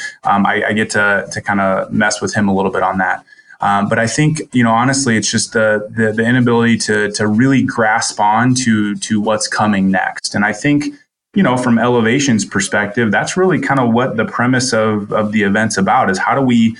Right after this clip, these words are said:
how do we take what we're doing now and a-, a-, adapt it into the future? So, you know, I think, you know, you go on Facebook, there's not a ton of agents that are, that are on there. There's not a ton of agents that are,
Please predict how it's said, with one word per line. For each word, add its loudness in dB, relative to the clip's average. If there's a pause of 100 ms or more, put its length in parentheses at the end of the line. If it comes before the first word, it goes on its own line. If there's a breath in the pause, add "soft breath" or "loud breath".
(340 loud breath)
how -2
do 0
we 2
take -2
what 0
we're 0
doing 2
now 0
and 0
a-, -2
a-, 0
adapt -2
it -2
into 0
the 0
future? -2
So, -2 (320 loud breath)
you 0
know, 2
I 2
think, -2 (220)
you 0
know, 4
you 4
go 2
on 2
Facebook, -2
there's 0
not 2
a 0
ton 0
of 2
agents 0
that 0
are, 0 (380)
that 0
are 2
on 2
there. -4
There's -2
not 2
a 0
ton -2
of 0
agents 0
that 0
are, 0